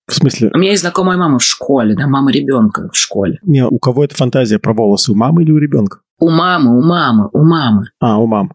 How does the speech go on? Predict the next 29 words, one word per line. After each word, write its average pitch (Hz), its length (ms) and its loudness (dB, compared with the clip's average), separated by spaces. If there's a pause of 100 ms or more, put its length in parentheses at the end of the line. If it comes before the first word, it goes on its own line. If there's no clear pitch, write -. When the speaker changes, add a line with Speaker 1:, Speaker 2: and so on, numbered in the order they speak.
(200)
Speaker 2:
У 147 100 0
мамы 175 180 0
фантазия 165 460 -4
сначала, 160 340 -4
что - 140 -4
у 147 40 0
неё 151 100 0
выпадают 147 360 -4
волосы, 117 380 2
что - 120 -6
она 120 80 -4
там 131 140 -2
лысеет. 139 540 -2 (260)
Speaker 1:
Так, 107 300 -2 (120)
да. 104 420 -2 (180)
Speaker 2:
Много 143 440 0
тысяч - 380 -2
евро 147 280 0
заплатила 131 500 -4
за 131 160 -4
имплантацию 127 600 -6
волос. - 440 -4
Ну, - 120 2
что-то 151 260 -4
такое, - 240 -2
очень - 180 -4
какую-то - 320 -4
операцию 156 340 -4
сделала. 127 360 -4